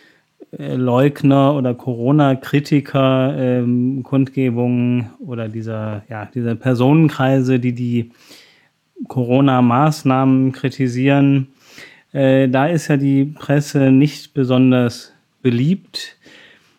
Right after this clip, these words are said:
Ähm, da geht's dann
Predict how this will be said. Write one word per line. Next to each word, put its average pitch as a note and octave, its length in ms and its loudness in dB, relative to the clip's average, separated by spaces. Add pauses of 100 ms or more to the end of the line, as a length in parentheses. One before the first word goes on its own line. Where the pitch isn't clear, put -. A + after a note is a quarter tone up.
(300)
Ähm, B2 920 0 (160)
da A#2+ 440 -4 (760)
geht's C#3 340 -2
dann B2+ 320 2